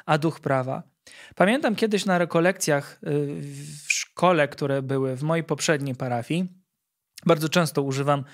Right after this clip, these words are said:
takie przykłady z poprzedniej parafii, bo kiedy jestem na danej parafii, to nie chcę o nich mówić. E, dopiero wtedy, kiedy zmieniam parafię, łatwo posługiwać się danymi przykładami, żeby nikt nie czuł się skrępowany. Został zaproszony chłopak,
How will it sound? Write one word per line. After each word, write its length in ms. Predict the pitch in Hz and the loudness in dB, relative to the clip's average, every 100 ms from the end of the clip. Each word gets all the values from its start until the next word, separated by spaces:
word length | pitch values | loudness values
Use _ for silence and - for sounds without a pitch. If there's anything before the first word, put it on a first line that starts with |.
| - - | -20 -2
takie 220 | 147 151 | 0 0
przykłady 400 | 135 143 151 143 | -4 -2 0 0
z 80 | 135 | 0
poprzedniej 420 | 156 - 160 147 | -2 0 0 0
parafii, 380 | 139 147 160 151 | 2 4 4 2
bo 100 | 143 | 0
kiedy 260 | 143 143 143 | 0 0 2
jestem 340 | 180 180 170 | 2 2 0
na 120 | 160 | 2
danej 260 | 156 160 151 | 2 2 0
parafii, 380 | 156 156 160 147 | 2 2 2 -2
to 100 | 156 | -2
nie 140 | 156 | -2
chcę 180 | - 143 | -2 -2
o 20 | |
nich 220 | 143 131 | -2 -2
mówić. 440 | 147 123 123 127 - - - - - | 0 0 -2 -6 -8 -20 -20 -14 -4
E, 120 | 139 | 0
dopiero 360 | 147 151 165 147 | 2 4 2 4
wtedy, 240 | 165 147 | 2 2
kiedy 220 | 156 143 | 0 0
zmieniam 380 | 139 170 165 156 | 0 0 0 0
parafię, 460 | 156 147 147 151 143 - - | 4 4 2 0 -2 -8 -6
łatwo 340 | 143 151 - 143 | 2 2 2 -4
posługiwać 600 | 139 - 139 143 135 - | -4 -4 -4 0 0 -2
się 100 | 131 | -2
danymi 380 | 143 143 143 135 | 0 0 -2 -4
przykładami, 640 | - 139 131 151 165 139 | -8 -6 0 2 2 0
żeby 240 | 127 127 | -4 -2
nikt 160 | 139 135 | -2 -2
nie 120 | 143 | -4
czuł 120 | 143 | -4
się 120 | 131 135 | -4 -6
skrępowany. 720 | - 139 135 139 135 127 127 - - - - | -4 -4 -2 0 0 0 -6 -12 -20 -16 -2
Został 320 | 143 170 165 | 0 2 0
zaproszony 540 | 151 151 160 - 160 151 | 0 0 0 0 -2 -2
chłopak, 640 | - 170 160 131 131 | 2 2 2 0 -2